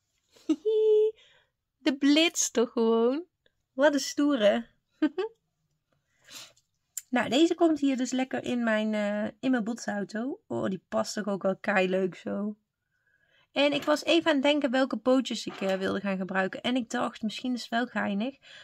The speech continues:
als hier een klein beetje zijn staartje nog zichtbaar is. Maar ik denk, hij, <laughs> ik doe hem ook nog verkeerd om. Eh, ik denk dat je dat bijna niet kan zien eigenlijk. Maar het is wel grappig toch, als die wel gewoon zijn staartje eraan doet. Ik doe dat.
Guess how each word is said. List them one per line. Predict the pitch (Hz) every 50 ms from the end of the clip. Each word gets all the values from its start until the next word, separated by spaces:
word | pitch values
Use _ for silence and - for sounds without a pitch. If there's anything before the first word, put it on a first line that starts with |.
| - - _
als | - 214 208 -
hier | 226 233 247 226
een | 220
klein | - - 247 247 254
beetje | 240 240 233 226 - 220
zijn | 196 - 196 185
staartje | - - - 247 247 262 - - - -
nog | 196 190 - -
zichtbaar | - - 202 175 - 196 196 190 -
is. | 208 202 185 -
Maar | - 208 208
ik | 202 190
denk, | - 247 262 277 311 311 - _ _ _ _ _ _ _ _ _ _ _ _ _ _ _ _ _ _ _ _ _
hij, | - 175 185 185
<laughs> | 202 190 - -
ik | 220 190 -
doe | - 214
hem | 202
ook | 196 196
nog | 190 196 190 190 -
verkeerd | - _ - 196 196 170 -
om. | 196 185 185 208 - _ _ - - - - - - - _ _ _ _
Eh, | _ - 214 220 220 214 214 220
ik | 214 208
denk | - 240 247 233
dat | 262 233
je | - 220
dat | 202 196
bijna | - 202 208 196 190 190
niet | 190 190 170
kan | - 202 196 196
zien | - - 202 196 202
eigenlijk. | 202 202 202 190 - 190 208 254 277 - - _
Maar | 220 220 226
het | 220
is | 226 220
wel | 214 226 247 262
grappig | 254 - 226 247 233 - 202 -
toch, | - - 202 233 226
als | - 226 - -
die | - 220
wel | 202 240 254 277 262
gewoon | 254 233 233 240 226
zijn | - 208
staartje | - - - 220 240 262 - - - 294 262
eraan | 254 254 262 262 262
doet. | 262 294 330 -
Ik | 294 196 -
doe | - 190
dat. | 190 - -